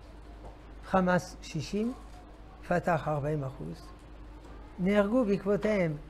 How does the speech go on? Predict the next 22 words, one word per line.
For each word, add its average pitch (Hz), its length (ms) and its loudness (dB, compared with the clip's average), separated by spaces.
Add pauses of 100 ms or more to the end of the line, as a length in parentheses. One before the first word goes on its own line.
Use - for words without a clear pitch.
(480)
שמונים 220 360 6
ושלושה 180 440 2
יהודים, 185 580 4 (520)
ועכשיו 208 520 4 (580)
הם 262 200 10
המנהיגים 240 580 8
הראשיים 226 460 6
של 220 220 6
כל 233 180 4
הדבר 202 380 4
הזה. 156 220 -4 (2000)
אז 156 140 0
אתה 175 200 4
רואה 254 360 6 (920)
שלא 208 300 8
משחררים. 160 640 2 (800)
זה, 254 100 8
יש 262 380 8
הוכחות 196 460 6
מגמרות, 180 600 4
זה 165 140 -2
לא 170 80 0